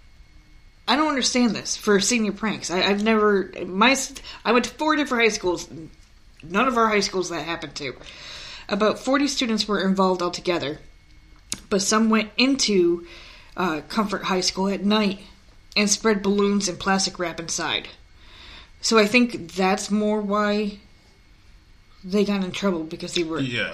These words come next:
Speaker 1: in the school. It was a harmless senior prank that all of us parents knew one hundred percent what was going on,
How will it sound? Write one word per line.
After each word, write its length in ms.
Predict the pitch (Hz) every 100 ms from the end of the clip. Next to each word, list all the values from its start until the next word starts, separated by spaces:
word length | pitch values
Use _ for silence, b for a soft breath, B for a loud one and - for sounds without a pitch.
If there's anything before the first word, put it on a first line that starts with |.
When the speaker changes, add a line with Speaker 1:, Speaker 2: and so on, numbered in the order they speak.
| -
Speaker 1:
in 640 | - 214 220 233 254 247 262 -
the 80 | 240
school. 600 | - 262 262 277 294 294 B B B B B B - -
It 80 | 214
was 160 | 220 220
a 40 |
harmless 420 | 196 247 254 240
senior 260 | - 233 208
prank 560 | 196 233 220 208 - - -
that 480 | 196 190 185 - -
all 220 | - 214
of 80 | 220
us 100 | 214
parents 480 | - - 208 196 196
knew 560 | 180 202 220 190 180 180
one 180 | - 190
hundred 240 | 190 202 196
percent 400 | 196 208 190 -
what 140 | 170
was 100 | 180
going 260 | - 185 151
on, 340 | - 175 135